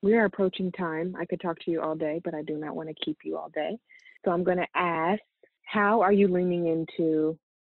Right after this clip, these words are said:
self-care for yourself these days? As someone who is a healer, who is a mother, who is a wife,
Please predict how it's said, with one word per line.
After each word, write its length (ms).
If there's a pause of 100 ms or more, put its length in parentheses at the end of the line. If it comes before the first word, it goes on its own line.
self-care 680
for 100
yourself 480
these 200
days? 200 (280)
As 280
someone 580
who 460 (160)
is 160
a 100 (140)
healer, 480 (120)
who 140
is 160
a 80
mother, 400
who 160
is 140
a 100
wife, 340